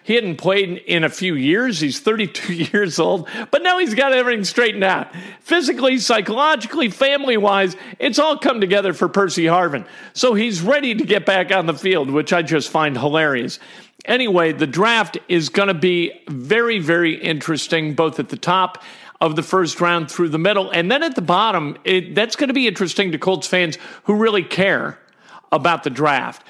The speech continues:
Because what you're gonna see at the end of the first round, you're gonna see guys come off the board that will then not be available for the Indianapolis Colts at thirty-four.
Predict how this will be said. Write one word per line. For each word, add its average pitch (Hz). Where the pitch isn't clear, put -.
Because 190
what 196
you're 185
gonna 247
see 269
at 190
the 202
end 220
of 196
the 185
first 226
round, 147
you're 151
gonna 170
see 170
guys 170
come 208
off 214
the 202
board 202
that 185
will 180
then 190
not 151
be 226
available 208
for 160
the 165
Indianapolis 151
Colts 165
at 147
thirty-four. 160